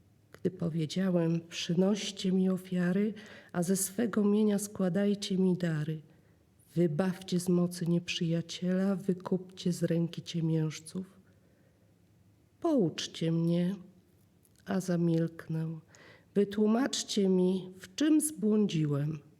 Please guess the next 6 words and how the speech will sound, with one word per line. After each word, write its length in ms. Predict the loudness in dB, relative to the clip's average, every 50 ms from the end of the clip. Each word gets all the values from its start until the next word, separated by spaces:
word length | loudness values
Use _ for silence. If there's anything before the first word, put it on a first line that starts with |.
| _ _ _ _ _ _ _ _ _ _ _ _ _ _ _ _ _ _ _ _ -4
O, 260 | -4 -2 -2 -2 -4 -6 -12 -20 -20 -12 -6
jakże 520 | -4 -2 -2 -2 -4 -6 -8 -6 -6 -6
przykre 540 | -6 -4 -4 -2 -2 -4 -4 -6 -6 -6 -6
są 320 | -6 -4 -4 -2 0 -2
słowa 440 | -2 -4 -8 -6 -6 -4 -4 -4 -6
prawdy. 600 | -6 -6 -8 -6 -6 -6 -6 -8 -14 -12 -12 -14